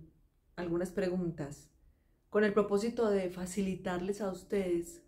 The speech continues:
una forma de reconocer, de indagar sobre sí mismos y sobre todo lo que los rodea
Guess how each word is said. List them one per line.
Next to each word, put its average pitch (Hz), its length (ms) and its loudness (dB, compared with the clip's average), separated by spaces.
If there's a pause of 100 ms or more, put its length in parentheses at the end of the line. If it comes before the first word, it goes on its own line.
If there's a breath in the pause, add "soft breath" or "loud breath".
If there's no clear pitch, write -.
(100)
una 196 220 -2
forma 208 420 0
de 185 180 -2
reconocer, 180 1000 -2 (240)
de 190 100 -2
indagar 185 560 0
sobre 180 220 -2
sí 180 160 0
mismos 170 580 0 (320 soft breath)
y 196 120 0
sobre 185 260 2
todo 196 320 0
lo 214 100 0
que 196 120 -6
los 175 160 2
rodea 180 440 0